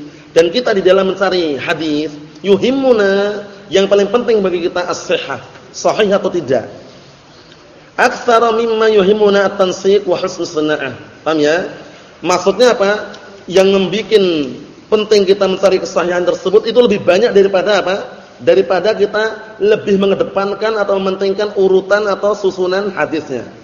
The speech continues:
Paham belum? Walaupun di dalam Sahih Muslim susunannya bagus, paham, paham itu maksudnya ya? Tapi dalam Sahih Bukhari itu lebih asah gitu loh. Bukan berarti dalam Sahih Muslim dhaif ya, tidak ya, cuman asah. Asah itu maksudnya Sahih Bukhari itu asah.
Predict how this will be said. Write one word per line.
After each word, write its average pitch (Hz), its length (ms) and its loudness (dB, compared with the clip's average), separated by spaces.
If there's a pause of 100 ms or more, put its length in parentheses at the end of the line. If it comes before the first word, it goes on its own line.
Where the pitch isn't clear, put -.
(500)
Paham 156 160 0
belum? 196 200 2 (580)
Walaupun 196 420 2
di 202 80 0
dalam 196 220 0
Sahih 190 160 -2
Muslim 165 480 -4
susunannya 180 400 -2
bagus, 139 720 -2
paham, 147 260 -4
paham 147 220 -4
itu 135 80 -6
maksudnya 143 280 -6
ya? 139 160 -4 (420)
Tapi 196 260 -2
dalam 196 260 4
Sahih 202 200 4
Bukhari 196 520 2
itu 196 140 0
lebih 190 220 2
asah 175 320 -6
gitu 170 160 -2
loh. 110 160 -6 (800)
Bukan 156 280 0
berarti 156 280 0
dalam 151 240 0
Sahih 156 160 0
Muslim 156 480 -2
dhaif 151 320 0
ya, 151 360 0
tidak 147 220 0
ya, 139 220 2
cuman 185 200 -2
asah. 196 300 -2 (640)
Asah 165 320 -4
itu 180 160 -2
maksudnya 202 280 0
Sahih 170 240 -6
Bukhari 170 360 -2
itu 208 160 -2
asah. 180 340 -6